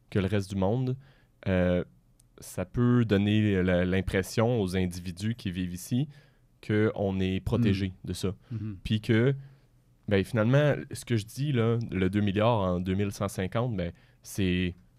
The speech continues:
Speaker 1: c'est même pas mes petits-enfants, c'est plus loin que ça encore, donc c'est peut-être pas grave. Peut-être que je peux continuer, je vais en profiter pendant qu'on peut consommer, puis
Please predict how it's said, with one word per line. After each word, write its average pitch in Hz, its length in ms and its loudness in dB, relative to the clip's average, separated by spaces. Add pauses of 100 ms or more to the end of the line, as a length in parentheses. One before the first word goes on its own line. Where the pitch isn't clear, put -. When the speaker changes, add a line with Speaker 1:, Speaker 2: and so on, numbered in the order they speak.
(220)
Speaker 1:
c'est - 120 -8
même 101 180 -2
pas 131 120 0
mes 110 140 0
petits-enfants, 101 640 -2
c'est - 120 -8
plus 107 160 -2
loin 104 220 0
que 95 80 -8
ça 117 80 -2
encore, 110 420 0
donc 90 400 -4 (680)
c'est - 160 -6
peut-être - 240 -2
pas 101 160 4
grave. 95 360 0
Peut-être 135 180 -2
que 104 100 -4
je - 80 -12
peux 107 140 -4
continuer, 104 520 0
je 101 80 -4
vais 98 80 0
en 95 80 0
profiter 131 400 -2
pendant 101 340 0
qu'on 101 200 -2
peut 110 160 -4
consommer, 95 500 -2
puis 92 260 -4